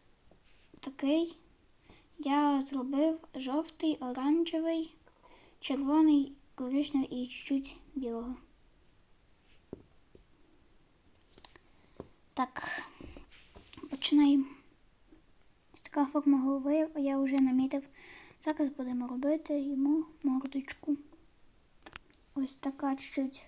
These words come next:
смішна Харі получилась. Зараз будемо намічати очі. Ось таку я намітив,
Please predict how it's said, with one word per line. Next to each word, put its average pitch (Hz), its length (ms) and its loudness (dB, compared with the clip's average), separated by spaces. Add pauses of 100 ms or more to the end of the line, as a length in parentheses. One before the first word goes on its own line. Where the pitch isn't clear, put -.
смішна 262 540 -2
Харі 285 460 -2 (220)
получилась. 269 840 -8 (480)
Зараз 320 180 -4
будемо 262 360 -2
намічати 233 560 -6
очі. - 340 -10 (840)
Ось - 80 -18
таку 294 260 -6
я 294 120 2
намітив, 285 600 4